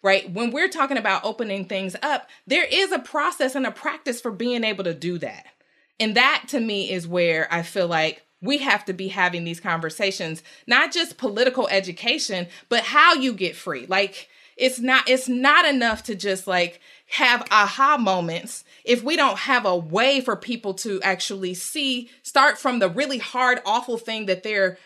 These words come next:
living and embodying, right? They're, they're experiencing the oppressions that they're experiencing on a day-to-day basis, to be able to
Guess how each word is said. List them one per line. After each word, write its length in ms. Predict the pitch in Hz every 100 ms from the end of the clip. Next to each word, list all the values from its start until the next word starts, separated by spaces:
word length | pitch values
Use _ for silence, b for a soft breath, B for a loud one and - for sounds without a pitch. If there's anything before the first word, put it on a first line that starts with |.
| B
living 440 | 190 226 294 262 247
and 140 | 208
embodying, 800 | 196 175 208 214 196 170 160 165 b b
right? 260 | 190 196 196
They're, 160 | 196 190
they're 260 | 208 196
experiencing 680 | 226 - 285 269 233 254 196
the 80 | 185
oppressions 420 | 175 240 240 202
that 160 | 196
they're 140 | 196 180
experiencing 600 | - - 220 202 202 185
on 100 | 160
a 60 |
day-to-day 460 | 160 202 202 180 180
basis, 560 | 170 190 185 143 139 - B B
to 120 | 277
be 220 | 254 262
able 160 | 247 220
to 300 | - 220 175